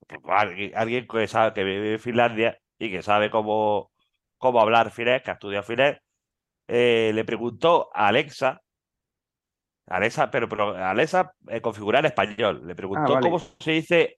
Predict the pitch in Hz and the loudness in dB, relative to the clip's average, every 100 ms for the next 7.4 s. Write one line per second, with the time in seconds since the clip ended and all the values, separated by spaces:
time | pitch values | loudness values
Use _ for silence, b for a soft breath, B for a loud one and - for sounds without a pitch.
0 | _ - 117 123 160 156 139 139 147 147 | _ -2 -2 0 2 4 4 4 0 -2
1 | - 113 - 117 113 - _ _ _ _ | -6 -8 -4 -2 -2 -2 _ _ _ _
2 | _ _ _ _ _ - 196 185 _ 123 | _ _ _ _ _ -8 -8 -8 _ -2
3 | 113 151 170 151 156 151 147 156 147 139 | -2 2 4 4 4 2 -2 -4 -6 -10
4 | _ _ 139 143 143 - 143 139 _ _ | _ _ 0 2 2 0 -2 -2 _ _
5 | _ - 208 160 113 110 135 78 60 _ | _ -6 2 4 2 -2 -8 -12 -16 _
6 | _ _ _ _ _ _ _ _ - 180 | _ _ _ _ _ _ _ _ -2 0
7 | - 156 123 | 4 4 4